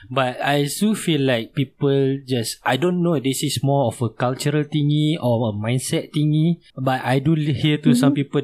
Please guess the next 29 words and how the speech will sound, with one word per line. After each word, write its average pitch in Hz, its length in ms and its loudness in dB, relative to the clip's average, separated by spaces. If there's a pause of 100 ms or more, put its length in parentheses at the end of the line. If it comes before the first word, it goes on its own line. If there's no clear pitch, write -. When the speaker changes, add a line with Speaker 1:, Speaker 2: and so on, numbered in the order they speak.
Speaker 1:
that - 80 -4
people 135 240 -2
just 120 320 -4
doesn't 127 400 0
really 123 400 0
tend 131 400 0
to 117 80 4
use 123 320 2
public 123 320 -2
transportation 135 560 -2
because 127 320 -2
it 120 80 -12
is, 123 480 -2 (640)
one 156 320 0
is 131 400 0
not 143 400 -2
efficient 147 640 -2
enough, 156 480 0 (160)
I 107 160 -4
can 127 160 -2
say 131 240 0
it 123 80 -2
that 123 80 0
way, 131 160 0
or 117 160 -2
second 127 400 -2
is 117 320 -2
just - 480 -4 (380)
like, 110 480 -4